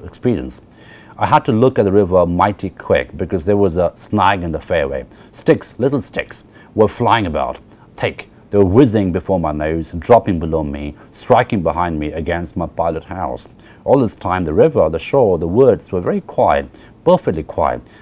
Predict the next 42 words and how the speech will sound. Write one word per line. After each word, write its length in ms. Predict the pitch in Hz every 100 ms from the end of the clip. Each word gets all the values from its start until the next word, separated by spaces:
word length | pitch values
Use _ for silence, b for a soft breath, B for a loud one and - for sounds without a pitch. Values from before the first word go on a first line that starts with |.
| B
I 100 | 113
could 100 | 127
only 260 | 117 170 110
hear 440 | 117 104 80 73 B B
the 100 | 92
heavy 280 | 90 123 120
splashing 580 | - - 104 101 98 87
thump 480 | - 139 98 73 -
of 80 |
the 80 | 90
stern 380 | - - 101 90
wheel 340 | 95 87 62 B B B
and 80 | -
the 60 |
patter 340 | - - 139 101
of 240 | 80 87
those 240 | 82 78 -
things, 380 | 92 64 62
these 240 | - 95 -
things. 360 | 90 67 - B B -
We 100 | 120
cleared 520 | - - 151 151 78 -
the 80 | 87
snug, 420 | - 104 92 - -
snag 380 | - 92 -
clumsily. 560 | - 113 101 71 62 58 _ - _ _ - _ _ _ - -
Arrows, 440 | 113 147 120 85
by 240 | - 82 69
Jove, 360 | 71 76 65
we 120 | 151
were 100 | 185
being 140 | 92 80
shot 320 | - 101 -
at. 340 | 120 190 - - B B B -
I 40 | -
stepped 360 | - 175 -
in 120 | 139
quickly 360 | - 147 - 113
to 100 | 104
close 300 | 98 123 110
the 60 | 90
shutter 460 | - - 92 85